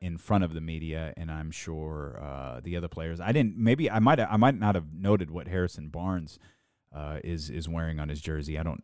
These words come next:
I don't know if we've talked about that yet, but, uh, it's been fun, kind of watching the bubble process play out, if you will. Uh, you know, guys hanging in a, in, you know, in a courtyard playing,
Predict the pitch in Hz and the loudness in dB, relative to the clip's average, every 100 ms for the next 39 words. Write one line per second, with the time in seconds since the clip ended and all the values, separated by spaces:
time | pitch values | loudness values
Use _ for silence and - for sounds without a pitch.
0 | - 80 71 78 76 80 73 - 80 - | -8 -6 -4 -4 -4 -6 -6 -2 -4 -2
1 | 71 69 - 67 - 69 - - 73 - | -6 -6 -6 -8 -8 -10 -10 -8 -10 -10
2 | _ _ _ _ 123 160 156 143 175 143 | _ _ _ _ 4 4 4 2 2 2
3 | - 180 190 165 143 180 170 135 113 - | 6 6 8 4 2 4 6 4 2 -2
4 | 123 143 - 170 147 117 127 139 120 - | 4 4 4 0 2 4 4 4 0 -2
5 | _ _ _ _ _ _ _ - 139 139 | _ _ _ _ _ _ _ -2 6 6
6 | - 156 160 - - - 156 160 156 160 | 6 6 6 4 -10 -4 4 8 10 8
7 | 180 - 90 147 151 151 156 165 - - | 8 4 -6 -4 2 8 10 8 6 -18
8 | - _ - 113 110 110 113 117 110 107 | -20 _ -2 4 6 8 8 8 8 8
9 | 120 123 131 131 123 123 123 113 101 95 | 6 6 4 4 4 2 2 0 -2 -4
10 | 110 107 107 110 107 101 - 123 123 110 | -2 -2 2 4 6 6 4 4 6 6
11 | 117 120 110 117 113 104 98 | 6 6 4 0 0 0 -4